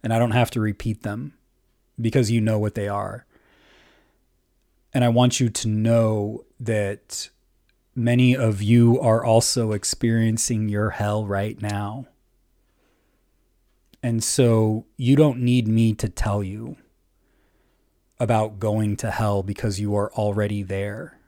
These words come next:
And I want you to know, I know that this is no solace to you,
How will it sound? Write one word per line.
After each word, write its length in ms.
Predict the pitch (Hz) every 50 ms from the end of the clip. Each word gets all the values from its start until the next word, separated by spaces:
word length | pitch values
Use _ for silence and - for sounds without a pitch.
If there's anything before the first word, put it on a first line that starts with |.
| _ _ _ _ _ _ _ _ _ _ _ _ _ _ _ _ -
And 120 | 131 120
I 80 | 120 117
want 360 | 110 110 120 120 123 123 -
you 120 | - 120
to 160 | 107 - - 110
know, 480 | 104 107 113 110 110 110 110 107 107
I 140 | 113 110 107
know 220 | 104 104 110 113
that 140 | 110 113 110
this 220 | 107 104 95 - -
is 260 | - 123 110 101 101
no 220 | 104 104 107 107
solace 880 | 104 - - - 113 104 104 101 107 117 113 - - - - - - - _ _ _ _ _ _ _ _ _ _ _ _ _ _ _ -
to 120 | - -
you, 400 | 107 107 107 104 104 110 127 156